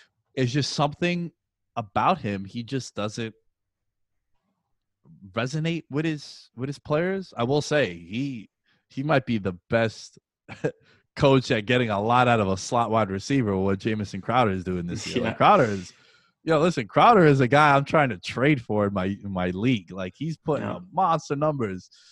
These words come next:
Speaker 1: But Le'Veon Bell gets released. What was, like,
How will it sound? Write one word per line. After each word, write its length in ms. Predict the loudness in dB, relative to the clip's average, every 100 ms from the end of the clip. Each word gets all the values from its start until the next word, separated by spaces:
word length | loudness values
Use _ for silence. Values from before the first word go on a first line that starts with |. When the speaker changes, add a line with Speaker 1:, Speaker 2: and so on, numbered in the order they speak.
| _ _ _ _ 2
Speaker 1:
But 260 | 2 2 -2 _ _ _ _ -4
Le'Veon 400 | 0 4 4 4
Bell 180 | 4 2
gets 280 | 2 -2 -2
released. 440 | -2 -2 -4 -8 -4
What 200 | 0 2
was, 340 | 0 -4 -8 -8
like, 260 | -4 -4